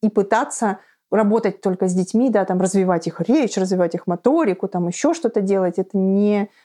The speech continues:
будет иметь такое воздействие, как могло бы, м, если бы базовые кирпичики были в порядке.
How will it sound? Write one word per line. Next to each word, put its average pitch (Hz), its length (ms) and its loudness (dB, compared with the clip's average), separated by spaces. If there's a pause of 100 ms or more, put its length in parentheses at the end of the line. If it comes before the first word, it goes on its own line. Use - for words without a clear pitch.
(140)
будет 208 580 0
иметь 196 540 0
такое 185 680 0
воздействие, 190 640 0
как 175 240 -4
могло 190 400 0
бы, 185 260 0 (540)
м, 185 200 0
если 196 240 0
бы 180 380 0 (320)
базовые 190 320 2
кирпичики 185 480 -4
были 170 200 0
в 165 80 -16
порядке. 175 420 -6